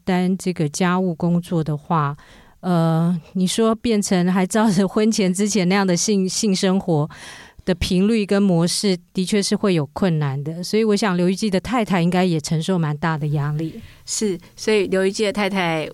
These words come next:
Speaker 2: 我去采访她的时候，她跟我说，呃，就是教养小孩，还有赚钱养家这些事情，对她来说压力都很大。那当她的先生一直在跟她，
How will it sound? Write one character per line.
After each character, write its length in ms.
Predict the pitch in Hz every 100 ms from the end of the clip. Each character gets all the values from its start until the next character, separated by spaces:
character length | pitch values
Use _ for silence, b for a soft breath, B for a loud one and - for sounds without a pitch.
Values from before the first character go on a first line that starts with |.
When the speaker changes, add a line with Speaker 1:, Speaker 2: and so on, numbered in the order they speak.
| -
Speaker 2:
我 100 | 180
去 100 | 220
采 160 | 196
访 180 | 180 160
她 220 | 151 185
的 80 | 180
时 140 | 175 180
候， 40 |
她 160 | 175 180
跟 140 | 190
我 100 | 160
说， 340 | 170 175 175 185 B B B _ _
呃， 400 | - 175 156 151 160 - - _ _ -
就 120 | 208
是 140 | 196
教 160 | 180 202
养 160 | 175 185
小 200 | 170 160
孩， 420 | - 160 165 196 -
还 180 | - 185
有 340 | 175 160 156 -
赚 220 | 214 190
钱 200 | 190 170
养 200 | 175 156 165
家 240 | 180 180
这 100 | 196
些 100 | 190
事 140 | 196
情， 240 | 185 156 170 -
对 100 | 190
她 80 |
来 120 | 170 170
说 160 | 175
压 160 | 185 185
力 80 | 180
都 100 | 185
很 200 | 151 143
大。 200 | 170 156 B B B -
那 300 | 202 185 175
当 240 | 196 196
她 120 | 202
的 100 | 196
先 220 | 180 196
生 260 | 196 196 190
一 140 | 202
直 60 | 185
在 140 | 185
跟 160 | 185 196
她， 320 | 190 185 190